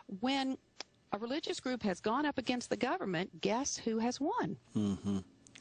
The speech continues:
Speaker 2: Yeah.
Speaker 1: The religious group has.
Speaker 2: Yeah.
Speaker 1: Now, I'm hoping that it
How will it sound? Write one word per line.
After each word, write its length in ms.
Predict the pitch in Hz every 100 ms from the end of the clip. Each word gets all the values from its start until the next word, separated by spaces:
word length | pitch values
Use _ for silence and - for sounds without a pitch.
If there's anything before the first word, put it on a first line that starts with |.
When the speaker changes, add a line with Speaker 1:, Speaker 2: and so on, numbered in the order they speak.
| -
Speaker 2:
Yeah. 160 | 113 190
Speaker 1:
The 80 | 185
religious 420 | 180 170 196 -
group 220 | 302 427 -
has. 320 | 151 - - - -
Speaker 2:
Yeah. 240 | 101 92 90 - -
Speaker 1:
Now, 160 | - 190
I'm 180 | 214 254
hoping 400 | 277 349 453 320
that 140 | 254 233
it 280 | 277 277